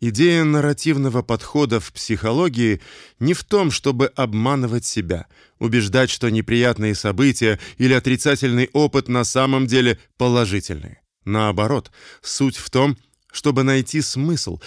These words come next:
и, хочется надеяться, мотивацию в движении от одного события к другому. Нарративный подход в психологии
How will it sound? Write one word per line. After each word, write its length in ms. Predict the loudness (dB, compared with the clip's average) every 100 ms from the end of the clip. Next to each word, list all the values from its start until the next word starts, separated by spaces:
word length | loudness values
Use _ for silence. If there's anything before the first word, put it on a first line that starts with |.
| -12 -2
и, 180 | -2
хочется 480 | 0 -2 -2 -6 -4
надеяться, 720 | -2 0 0 0 0 0 -2 -4 -6
мотивацию 880 | -2 0 0 0 0 -2 -6 -8 -12 -20 -20 -8
в 120 | -4
движении 680 | 0 2 2 2 2 2 2
от 260 | 0 0
одного 460 | 0 0 0 0 -2
события 580 | -2 0 0 0 -2 -2
к 80 | 0
другому. 580 | -2 0 -2 -4 -10 _ _ _ _ -6
Нарративный 640 | -2 0 0 0 2 2
подход 480 | 2 -2 -2 -2 -2
в 160 | -4 -12
психологии 880 | -6 -4 0 0 0 0 2 0